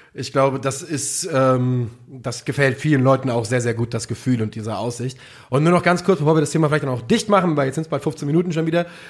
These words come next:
Ähm, ich erinnere nur daran, als ich mit Flo, Flo Marquardt, äh, damals noch bei OneFootball gesessen hab und die Geschichte, äh,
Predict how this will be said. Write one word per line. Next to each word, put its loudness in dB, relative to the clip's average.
Ähm, 2
ich -4
erinnere 4
nur 6
daran, 4
als 0
ich 0
mit 2
Flo, 2
Flo 0
Marquardt, 0
äh, -6
damals 0
noch -6
bei -2
OneFootball -2
gesessen -2
hab -4
und -8
die -6
Geschichte, 0
äh, -8